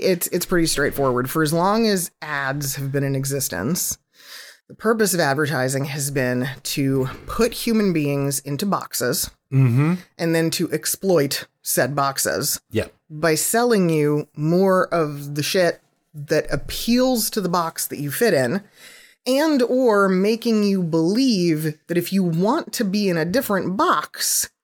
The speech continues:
Speaker 1: you just have to make these purchases to make it happen. Now, today,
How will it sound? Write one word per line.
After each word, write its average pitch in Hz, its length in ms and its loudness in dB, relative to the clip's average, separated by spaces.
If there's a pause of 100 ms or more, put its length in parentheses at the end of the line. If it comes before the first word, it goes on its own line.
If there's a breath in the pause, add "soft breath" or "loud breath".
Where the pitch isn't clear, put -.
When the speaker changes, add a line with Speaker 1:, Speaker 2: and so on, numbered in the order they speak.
(140)
Speaker 1:
you 190 200 0
just 220 260 2
have 202 200 -2
to 175 80 -4
make 170 200 -2
these 143 220 -4
purchases 156 720 0 (240)
to - 80 -10
make 139 240 -8
it - 80 -10
happen. - 440 -4 (960 loud breath)
Now, 180 560 2 (1600 loud breath)
today, 185 840 4